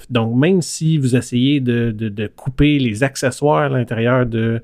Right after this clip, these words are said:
euh, du véhicule, comme la ventilation, euh, le chauffage, et cetera, vous, vous fermez tout ça, la radio, ça va quand même toujours tirer un petit peu plus d'énergie pour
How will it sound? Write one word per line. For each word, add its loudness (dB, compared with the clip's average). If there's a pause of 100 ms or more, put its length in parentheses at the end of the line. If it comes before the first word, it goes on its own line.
(300)
euh, -6
du -10
véhicule, 0
comme -2
la -4
ventilation, 0
euh, -4
le -6
chauffage, 0
et -2
cetera, -2
vous, -2
vous -6 (160)
fermez -6
tout 0
ça, 0
la 0
radio, 0 (800)
ça -2
va 4
quand 4
même 4
toujours 4
tirer 0
un 2
petit -4
peu 2
plus 2
d'énergie 2
pour 2